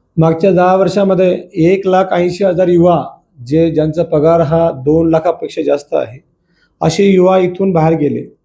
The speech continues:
थोडक्यात माझ्या कोणत्याही, अ, युवकाला सांगितलं की बाबा अभ्यास केला तर त्याला शहर सोडून बाहेर जावं लागतंय. अर्ध शहर आपल्याला माहिती आहे, सिडको एन वन असेल, एन टू, एन थ्री, एन फोर असेल, अर्ध शहर हे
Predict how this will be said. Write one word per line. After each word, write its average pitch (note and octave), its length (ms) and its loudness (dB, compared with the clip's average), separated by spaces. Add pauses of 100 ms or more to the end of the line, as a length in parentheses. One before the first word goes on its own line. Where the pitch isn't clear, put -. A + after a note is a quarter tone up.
(340)
थोडक्यात F#3 400 2
माझ्या F#3+ 280 0
कोणत्याही, G3 480 0 (500)
अ, D3+ 440 -4 (920)
युवकाला E3+ 340 2
सांगितलं F3 400 0
की F3 140 -4
बाबा E3+ 260 2
अभ्यास D#3+ 340 0
केला F3 360 0 (300)
तर D#3+ 60 -2
त्याला E3+ 400 0 (120)
शहर E3 340 0
सोडून E3+ 320 -2
बाहेर D#3 220 0
जावं E3 120 2
लागतंय. D#3+ 360 -2 (540)
अर्ध F3 280 2
शहर G#3 340 0
आपल्याला E3+ 200 0
माहिती F3+ 280 -2
आहे, F#3 100 0
सिडको E3 340 -6
एन E3+ 180 0
वन F3 200 0
असेल, D#3+ 380 -4
एन D#3+ 140 -4
टू, E3 140 -8
एन D#3+ 140 0
थ्री, E3 260 -6
एन C3+ 140 -6
फोर D#3+ 120 -2
असेल, D#3+ 320 -2 (560)
अर्ध E3+ 380 0
शहर G#3 280 2
हे G#3+ 80 2